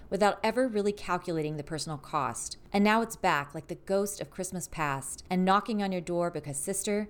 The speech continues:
there's something important you need to remember about yourself. Dramatic? Maybe. But aren't you sort of tired of being casual about yourself? After all, as psychologist and Buddhist teacher Tara Brach says in Radical Self-Acceptance,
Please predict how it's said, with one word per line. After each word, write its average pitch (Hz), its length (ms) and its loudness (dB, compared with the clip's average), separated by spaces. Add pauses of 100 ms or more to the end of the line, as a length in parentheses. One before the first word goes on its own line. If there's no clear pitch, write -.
(160)
there's 160 180 0
something 202 400 2
important 208 480 0
you 143 120 0
need 156 260 -2
to 175 80 -4
remember 165 420 0
about 131 380 0
yourself. - 560 -6 (260)
Dramatic? 165 600 0 (380)
Maybe. 165 420 0 (280)
But - 100 2
aren't 349 200 2
you 381 60 2
sort 311 200 4
of 196 140 2
tired 165 580 2
of 147 140 -6
being 165 180 4
casual 156 480 -2
about 196 200 2
yourself? 202 540 0 (160)
After 226 320 0
all, 202 360 2
as 170 100 -6
psychologist 185 800 -4
and 160 160 -6
Buddhist 190 340 -2
teacher 180 380 -2
Tara 175 340 -2
Brach 170 340 2
says 170 440 0
in 151 200 -4
Radical 160 380 0
Self-Acceptance, 165 1000 0